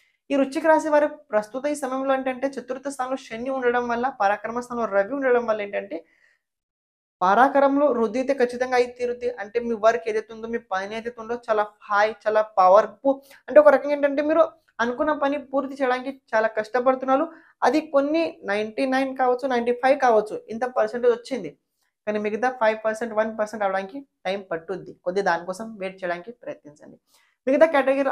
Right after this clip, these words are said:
అందరికీ చాలా బాగానే ఉండబోతుంది. ఫిఫ్టీన్ ఫిబ్రవరి వరకు వృశ్చిక రాశి వారికి సమయం బాగానే ఉండబోతుంది.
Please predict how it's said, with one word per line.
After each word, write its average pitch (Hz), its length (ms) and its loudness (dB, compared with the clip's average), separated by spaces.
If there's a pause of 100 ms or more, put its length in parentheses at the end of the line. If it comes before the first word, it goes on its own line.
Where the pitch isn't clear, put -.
అందరికీ 247 400 0
చాలా 220 200 2
బాగానే 208 300 2
ఉండబోతుంది. 226 480 -4 (100)
ఫిఫ్టీన్ 240 300 -4
ఫిబ్రవరి 220 340 0
వరకు 214 240 0 (320)
వృశ్చిక 269 320 -4
రాశి 240 240 2
వారికి 226 300 -2
సమయం 220 260 -4
బాగానే 214 300 4
ఉండబోతుంది. 226 520 -4